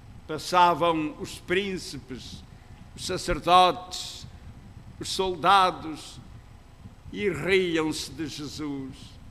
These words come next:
"Tu que salvastes os outros,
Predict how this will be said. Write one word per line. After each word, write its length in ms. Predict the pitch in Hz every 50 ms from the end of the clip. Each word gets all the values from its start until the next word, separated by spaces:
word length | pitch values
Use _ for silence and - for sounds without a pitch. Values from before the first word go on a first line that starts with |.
| - - - - - - - - - - - - - - - - -
"Tu 340 | - 233 240 254 247 220 175 -
que 80 | -
salvastes 1000 | - - - 190 185 185 180 147 120 165 180 185 170 - - - - 131 117 117
os 320 | 143 170 160 123 - 110
outros, 920 | 135 147 156 156 156 151 156 - - 135 135 127 123 127 - - - - -